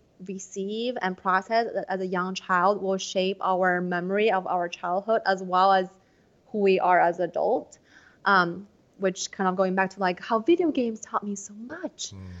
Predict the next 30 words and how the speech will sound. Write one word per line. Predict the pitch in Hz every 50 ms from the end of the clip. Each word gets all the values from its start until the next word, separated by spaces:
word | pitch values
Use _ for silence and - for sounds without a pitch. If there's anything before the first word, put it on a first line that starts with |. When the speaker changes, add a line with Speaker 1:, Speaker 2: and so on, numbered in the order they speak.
| 82 82 80 -
Speaker 1:
Um, | 202 202 196 190 190
so | 190 - 214 202 196
kind | 202 214 208
of | 202 208 202 202
see | - - - 220 208 202 202 196 202 _ _
how | - - 214 208 214
does, | 202 214 202 196 196 190 190 - _ -
you | - 202
know, | 190 185
the | 180 180
show | 175 - - 220 214 208
that | 196 196 190
I | 202 214 233 262
watched | 247 202 175 131 110 - -
when | 202 185 180
I | 175
was | 170 165 -
later, | 175 165 - - - - - -
little, | - 208 208 196 190 180 185 185 - _ _
how | - - 196 208
does | 202 190 190 185
that | 190 196 196 196 190 180 - - _ _ _ _ _ _ _ _ _ _ _ _ _ _ _ _ _ _ -
in | 208 208
a | 196
way | 190 190 175 180 190
shape | - - - 202 196 190 196 -
who | - 208 190
I | 185 180 180
am? | 180 180 175 175 180 180 185 190 202 208 214 - _ _ _ _ _ _ _ -
Um, | 180 185 170 175 170 165